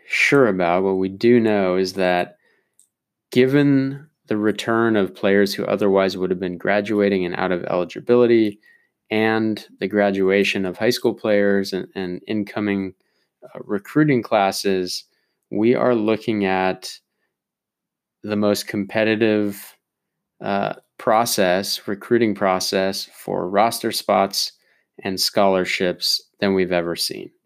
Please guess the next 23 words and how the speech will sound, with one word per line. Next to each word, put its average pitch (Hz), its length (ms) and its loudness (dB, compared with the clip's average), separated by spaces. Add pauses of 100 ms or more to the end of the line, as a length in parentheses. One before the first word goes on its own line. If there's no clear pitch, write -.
(420)
And 98 120 -2
this 110 200 0
isn't 107 340 0
just - 320 -2
gonna 101 200 2
be 95 580 0 (380)
a 98 100 -2
one-year 98 540 2
thing. 110 400 -2
If 101 160 -2
all 101 100 2
these 95 220 -2
changes 98 420 -6
go 95 160 -4
into 92 180 -2
effect, 104 460 -4
it's - 140 -6
gonna 110 160 -2
have 101 180 -2
ripple 98 300 -2
effects 98 400 -6
that 98 120 -2
extend 92 600 -4